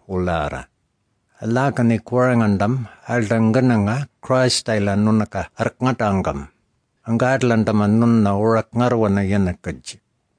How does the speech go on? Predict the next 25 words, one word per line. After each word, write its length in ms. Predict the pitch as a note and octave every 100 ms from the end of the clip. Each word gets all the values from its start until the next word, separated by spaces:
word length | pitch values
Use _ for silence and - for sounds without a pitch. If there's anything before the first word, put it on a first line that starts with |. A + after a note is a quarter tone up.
| _ _
Nang 160 | B2 A#2+
anun 240 | B2 C3+
ang 160 | B2 A2+
gat 240 | B2 B2
ka, 300 | B2 G2+ F#2+
anjan 380 | A#2 A#2+ A2+ G#2+
tora 240 | C3 C3 A2+
na 160 | G2+
dya 240 | F2+ F#2+ F#2
ka 140 | G2
na 100 | F#2+
nalenga, 560 | F#2 F#2 F#2 G2+ A#2+ F3 _ _
ran 180 | B2 B2+
nun 180 | C3 C3
na 60 | A#2
ka 160 | G#2+
nga, 320 | G#2 G#2+ B2+ - _
ipal 380 | - A2+ - C3+
ki 180 | A2 A#2
er 160 | G#2 F#2+
ka, 240 | D#2 C2+ - _
alari 480 | G#2+ A#2 B2 B2 A#2+ -
kwar 320 | C3 B2 A#2+
na 160 | G#2 G2+
ila, 260 | G#2 C#3